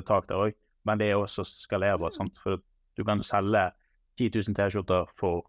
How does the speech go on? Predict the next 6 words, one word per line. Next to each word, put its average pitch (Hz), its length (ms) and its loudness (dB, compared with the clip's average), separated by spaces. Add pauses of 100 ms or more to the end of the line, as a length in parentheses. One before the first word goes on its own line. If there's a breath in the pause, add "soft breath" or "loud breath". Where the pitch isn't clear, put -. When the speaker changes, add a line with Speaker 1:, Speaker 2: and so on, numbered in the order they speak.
(440)
Speaker 1:
samme 101 300 0
innsats, - 720 -4 (180)
egentlig, 92 400 0
som 90 160 -2 (100)
hundre. 92 360 0 (760)
Eh, 87 320 0